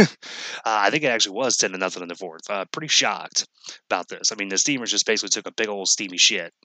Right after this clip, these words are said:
in that game. I mean, there's no other way around it. They sucked. Uh, Jamie Richards gets the win, seven and two-thirds innings pitched, five hits, zero earned runs, four strikeouts. Chet Steadman took the loss.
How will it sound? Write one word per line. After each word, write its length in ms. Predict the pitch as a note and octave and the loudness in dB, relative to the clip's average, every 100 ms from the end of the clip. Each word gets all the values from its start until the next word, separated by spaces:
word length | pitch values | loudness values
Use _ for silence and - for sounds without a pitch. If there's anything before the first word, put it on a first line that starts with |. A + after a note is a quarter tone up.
| _ - | _ -14
in 80 | F#2+ | -8
that 160 | F2+ | -6
game. 180 | F#2 E2 | -6 -8
I 40 | E2+ | -6
mean, 120 | F2+ | -4
there's 180 | F#2+ G#2+ | -2 0
no 100 | G#2 | 0
other 100 | F#2+ | 0
way 120 | F2+ | 0
around 260 | F2+ E2+ | 0 -4
it. 140 | F2 - _ - | -8 -14 _ -6
They 140 | G#2 | 0
sucked. 480 | - G#2+ F2 - - - - - - - | 2 0 -2 -6 -6 -8 -14 -12 -8 -2
Uh, 200 | G#2+ G#2+ | 0 4
Jamie 340 | A2+ C#3+ C#3+ | 4 4 0
Richards 520 | G#2+ C3 C3 B2 - - - - _ _ _ _ _ - | 0 0 -2 2 0 0 -12 -20 _ _ _ _ _ -8
gets 200 | - C3 | -2 0
the 120 | - G2 | -2 -4
win, 380 | G2+ A#2+ A#2+ A2 | -4 -2 -4 -2
seven 400 | - - C#3+ C3 | 0 2 0 -2
and 80 | G2 | -4
two-thirds 440 | - A2 G#2+ G2+ | -6 -6 -6 -4
innings 200 | F#2 F2 | -4 -6
pitched, 280 | - C3+ - | -4 -2 -2
five 300 | - G#2+ G#2 | 0 0 -2
hits, 280 | A2 G#2+ - | -4 -4 -2
zero 320 | G2+ G2 G2 | -4 -8 -10
earned 120 | F2+ | -6
runs, 240 | F#2+ F#2+ - | -6 -4 -6
four 520 | - A#2 A2+ G#2 - | -6 -6 -4 -4 -4
strikeouts. 720 | - - G#2+ F#2+ G2 F#2 - - - - | -2 -2 -2 -2 -4 -2 -2 -4 -14 -8
Chet 400 | - - A2 B2 | 2 4 4 0
Steadman 640 | - - - A#2 D3+ C#3 F2+ | 2 2 2 0 -2 -4 -2
took 220 | - G2 | -2 -4
the 80 | F#2 | -8
loss. 480 | F2 E2+ E2+ F2 | -6 -4 -2 -2